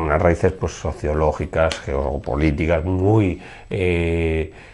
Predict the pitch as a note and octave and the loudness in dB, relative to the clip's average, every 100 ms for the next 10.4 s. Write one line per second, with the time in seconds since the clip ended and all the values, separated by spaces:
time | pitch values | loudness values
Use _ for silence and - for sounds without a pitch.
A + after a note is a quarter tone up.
0 | - F#3 - A#2+ E2 E2 D#2 D2+ D2+ E2 | -10 -8 -6 -6 -4 -4 -2 -2 -2 0
1 | D#2+ E2+ G2+ A#2+ G2+ F#2+ G#2 B2 F2 E2+ | 0 2 4 4 4 2 4 2 0 -6
2 | D#2 D2 D#2+ E2 D#2+ F#2 F#2+ F#2 G#2 A#2+ | -6 -4 -2 -2 2 4 4 4 4 6
3 | C3 F#2+ F2+ A#2+ A2 - F#2 E2+ E2 E2 | 6 4 2 4 4 2 -4 -2 -2 0
4 | B2+ G2+ A2+ - - - - - B2+ D#3 | 2 4 2 -2 -14 -14 -12 -4 4 6
5 | D3+ D#3 B2+ B1+ C#2+ D#2 E2+ F2 D#2+ F2+ | 8 8 6 0 2 2 4 4 6 4
6 | F#2 A2 - C3+ D#2 D2 F#2+ G2+ F2 F2+ | 6 4 6 4 4 2 2 2 0 -2
7 | E2 F2 F2 E2 E2+ F2 F#2 F#2+ F#2+ F#2+ | -2 -2 -2 -2 -2 0 2 4 6 4
8 | F#2 G#2+ F2+ E2+ F2 F2 - - - F#2 | 6 6 4 4 4 2 0 -8 -4 0
9 | F#2 F#2 - F#2+ F#2+ G2+ F#2 F#2+ F#2 - | 0 0 -2 0 2 2 2 2 0 -2
10 | G2 F#2 F#2 - | 0 2 2 0